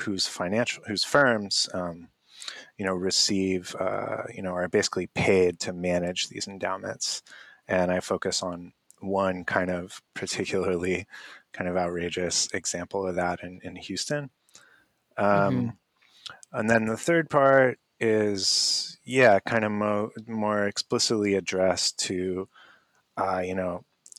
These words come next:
Speaker 1: uh, new upstart kind of museum unionists or anti-capitalist culture workers, and sort of takes some of the research I did and, um,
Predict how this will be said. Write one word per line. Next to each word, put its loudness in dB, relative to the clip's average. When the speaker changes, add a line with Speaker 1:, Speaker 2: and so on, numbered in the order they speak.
Speaker 1:
uh, -2
new -4
upstart 2
kind -4
of -6
museum -4
unionists -2
or -2
anti-capitalist 2
culture -6
workers, -2
and -4
sort 2
of 0
takes 0
some -4
of -4
the -2
research 0
I 2
did 2
and, -10
um, -2